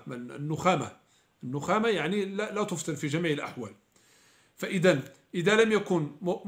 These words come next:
مفطرا ولم يك-، ولم ي-، ولم يسترده عمدا فإنه لا يفطر، أما إذا استرده عمدا فإنه يفطر.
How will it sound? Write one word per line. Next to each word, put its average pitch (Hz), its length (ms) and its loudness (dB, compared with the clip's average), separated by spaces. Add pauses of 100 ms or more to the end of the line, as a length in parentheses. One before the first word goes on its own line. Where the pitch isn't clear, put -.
(120)
مفطرا 165 520 0 (360)
ولم 214 400 6
يك-، 220 300 4
ولم 202 280 6
ي-، 208 180 2
ولم 180 500 2
يسترده 156 1120 6
عمدا 196 520 6 (240)
فإنه 190 460 2
لا 175 80 4
يفطر، 131 380 -6 (380)
أما 202 320 0
إذا 175 140 -2
استرده 151 600 2
عمدا 170 640 2 (140)
فإنه 170 560 2
يفطر. 123 320 -4